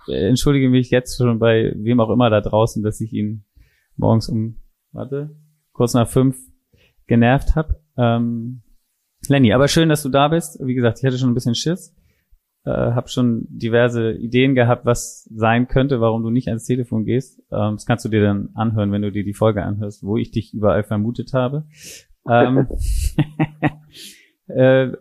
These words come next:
damit wir, damit wir noch ein bisschen Schlaf finden, fa-, starten wir einfach gleich mal, mal rein hier. Ähm, wie immer am Anfang ein paar Fragen.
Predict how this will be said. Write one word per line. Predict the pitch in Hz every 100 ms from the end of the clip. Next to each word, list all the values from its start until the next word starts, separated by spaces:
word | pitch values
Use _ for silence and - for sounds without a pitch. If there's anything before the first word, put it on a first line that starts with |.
| -
damit | 123 139
wir, | 151 131 -
damit | 117 123 127
wir | 147
noch | 131
ein | 127
bisschen | 147 147 131 123 127 _ -
Schlaf | - 120 127 -
finden, | 156 127 127 139
fa-, | - - 120
starten | - - 135 131
wir | 120
einfach | 127 120
gleich | 120
mal, | 123 113 113 127 - _
mal | 117 113
rein | 120 117 143 180
hier. | 117 135 180 - _ _ _ _ _ 117
Ähm, | 117 117 123 127 131 131 - _ _ _
wie | 127
immer | 139 135 127
am | 120
Anfang | 117 - 127
ein | 113
paar | 123 117
Fragen. | - 120 139 156